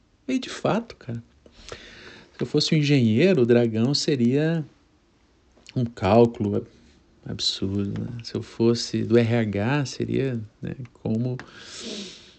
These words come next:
como organizar essas pessoas todas que tão trabalhando nessa empresa. Se eu fosse, sei lá,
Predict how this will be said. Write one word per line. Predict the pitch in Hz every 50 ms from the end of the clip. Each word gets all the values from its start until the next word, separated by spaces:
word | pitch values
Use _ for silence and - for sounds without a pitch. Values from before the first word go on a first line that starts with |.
| _ - - _ _
como | - - - 107 110 113 117 117 117
organizar | 117 117 113 113 117 117 120 117 104 95 95 90 90 98 107
essas | 101 - - -
pessoas | - - - - - - 98 98 101 -
todas | - - 98 95 95 98 98 - -
que | - -
tão | - 104
trabalhando | 101 - - - - 107 101 98 95 101 101
nessa | 104 104 - - -
empresa. | 107 - - - - - 123 123 123 - - 110
Se | - -
eu | 127
fosse, | 123 - - 120 131 147 151 - -
sei | - - - 185
lá, | 170 139 123 113 120 139 135 120